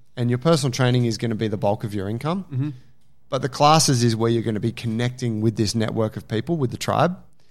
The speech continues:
Speaker 1: And that's a really good source of P-, P T leads.
Speaker 2: Mm.
Speaker 1: Um, and that's also the bread and butter of the gym. And of course, we need, you know, good people who are there,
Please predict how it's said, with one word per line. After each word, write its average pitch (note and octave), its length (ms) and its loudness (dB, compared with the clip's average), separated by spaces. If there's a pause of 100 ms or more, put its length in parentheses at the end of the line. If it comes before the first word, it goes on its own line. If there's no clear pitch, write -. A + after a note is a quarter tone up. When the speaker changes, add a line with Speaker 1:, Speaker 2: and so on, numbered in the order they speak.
(340)
Speaker 1:
And B2 100 2
that's C#3 160 4
a C3 60 4
really C3+ 300 4
good B2 300 2
source B2+ 440 0
of A#2+ 360 0 (220)
P-, A2+ 160 -4 (100)
P B2 140 0
T A#2+ 160 0
leads. B2+ 500 -2
Speaker 2:
Mm. A#2 180 -4 (420)
Speaker 1:
Um, A2+ 580 0 (680)
and C#3+ 220 4
that's B2+ 220 2
also B2 420 4
the G#2+ 80 -2
bread A2 220 0
and G#2 80 -6
butter G#2+ 180 -2
of F#2+ 140 -8
the G#2 40 -10
gym. D#3 340 2
And G2+ 220 -8
of - 120 -20
course, B2+ 260 2
we B2 80 -2
need, A#2 240 -2 (240)
you C3+ 120 -4
know, A2+ 120 0
good B2+ 260 0
people B2+ 340 0
who A#2 140 -2
are A2+ 120 -4
there, A#2 400 0